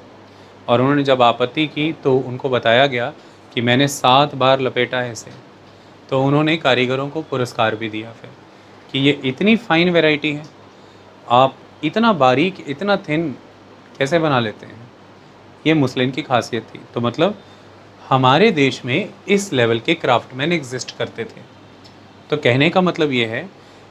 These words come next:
कि बर्नियर जब सेवनटीन सेंचुरी के शुरुआत की बात करता है, तो उस समय के analysis से पता लगता है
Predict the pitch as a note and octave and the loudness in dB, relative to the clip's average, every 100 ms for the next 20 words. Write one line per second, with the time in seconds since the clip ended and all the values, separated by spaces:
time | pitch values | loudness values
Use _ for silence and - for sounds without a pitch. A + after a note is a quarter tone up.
0 | - - G#3+ A3+ A3 - - C3 B2 A#2+ | -8 2 4 4 0 -6 -18 -4 0 4
1 | D3 G#3+ B3+ G3+ F#3 F3+ - - D3+ C#3+ | 6 6 4 2 0 0 -6 -4 0 2
2 | D#3+ G3 G#3+ D#3 C#3 D3+ F3 F#3+ F3+ D3 | 0 -2 -2 -2 -4 -2 -4 -4 -4 0
3 | A#2 A#2 A#2+ F3+ D#3 D3+ - A2+ A#2+ A#2 | 2 2 0 0 2 2 -2 -4 -2 -2
4 | G#2+ A#2 E3+ - - - - - - - | -2 -8 -10 -18 -20 -20 -20 -20 -20 -10
5 | - B3+ E3 D#3+ - G3+ A#3 B3+ - - | -4 -2 0 -2 0 0 2 0 -4 -18
6 | - - - - - A3 C#3+ C3+ C3+ E3 | -20 -20 -20 -20 -2 0 2 4 4 0
7 | A#3+ - A3+ F3 E3+ C3+ A2+ C3+ A#2+ C3+ | -4 -2 -2 0 0 0 0 -2 -2 -6